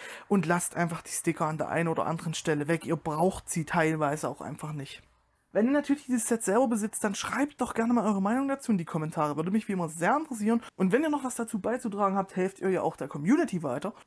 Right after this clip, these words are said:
Und ihr könnt gerne dem Video einen Daumen nach oben und ein Abo dalassen, wenn euch das Video gefallen hat. Und ich wünsche euch noch einen wunderschönen Tag.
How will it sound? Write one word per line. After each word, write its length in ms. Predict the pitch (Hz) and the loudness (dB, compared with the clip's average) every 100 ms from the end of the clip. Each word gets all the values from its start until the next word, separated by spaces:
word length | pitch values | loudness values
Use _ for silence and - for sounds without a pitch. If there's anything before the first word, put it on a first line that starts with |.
| - | 0
Und 140 | 269 | 2
ihr 80 | 277 | 2
könnt 180 | 233 214 | 2 0
gerne 160 | 240 | 0
dem 340 | 226 226 196 190 | 2 2 2 0
Video 220 | 233 240 | 0 2
einen 180 | 226 180 | 2 4
Daumen 220 | 170 196 | 4 4
nach 140 | 175 | 0
oben 200 | 170 156 | 0 -2
und 280 | 151 - - | -2 -8 -8
ein 40 | - | -2
Abo 220 | 190 196 | 2 4
dalassen, 460 | 180 170 175 175 | 4 4 2 0
wenn 100 | 185 | 0
euch 100 | 294 | -2
das 240 | 294 294 175 | -6 -4 0
Video 240 | 233 294 | 2 2
gefallen 400 | 214 - 170 190 | -2 0 2 2
hat. 180 | 247 330 - - - - - _ | 0 -2 -8 -20 -20 -20 -20 _
Und 180 | 185 - | -2 0
ich 160 | 262 | 0
wünsche 200 | 254 226 | 2 2
euch 100 | 214 | 2
noch 140 | 208 202 | 2 0
einen 140 | 185 | 0
wunderschönen 500 | 269 294 294 262 247 | 0 0 0 -2 0
Tag. 360 | 208 180 - | 0 0 -2